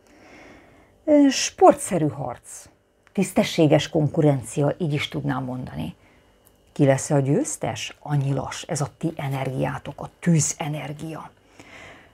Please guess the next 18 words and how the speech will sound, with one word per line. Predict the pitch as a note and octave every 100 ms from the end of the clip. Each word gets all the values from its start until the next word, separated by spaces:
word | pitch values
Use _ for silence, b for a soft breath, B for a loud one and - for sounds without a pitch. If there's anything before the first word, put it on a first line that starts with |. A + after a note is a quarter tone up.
| B -
Valaki | D3+ C#4 D4+ - G#3
valamit | G#3+ G#3 F3 D3+
le | D#3
fog | E3+ D3
zárni | - D#3+ C3+ C3 D3 D#3+ C3
véglegesen. | C#3+ C#3 C#3+ D3 - - D3 D3 - _ _ B B B B
Valamilyen, | - C3 D3+ D#4+ F4 C#4+ B3 A3 G#3+ F#3+ F3
öm, | F3 E3+ E3 C#3+ - -
kellemetlen | C4 D4+ A#3 F3+ D#3+ - D3+
dolog, | C3 C#3+ C#3+ -
ami | D3+ D3
régóta | C#3 D3 D3+ D3+ D3+ C#3+ D3
húzódik | C3+ B2 C3+ B2+ B2+ -
akár, | - - B2+ F#3 - b b b b
végre | - C#3 F#3 A3+ G#3+ B3 C4+ -
véget | G#3 G#3+ A#3+ E3+ D3+ D3+ -
ér. | - - _ _ _ _ _ _ _
Végre | - C3+ D#3 D#3 E3 G3+ C#4